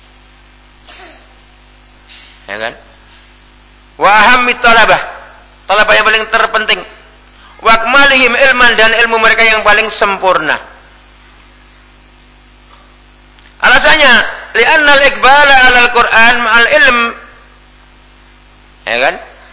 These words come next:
Yu'ta khasyatan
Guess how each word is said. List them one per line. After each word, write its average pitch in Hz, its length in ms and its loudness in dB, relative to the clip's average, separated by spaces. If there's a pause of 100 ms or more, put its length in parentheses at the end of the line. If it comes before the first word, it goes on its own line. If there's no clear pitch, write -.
(1600)
Yu'ta 233 400 0 (140)
khasyatan 208 600 0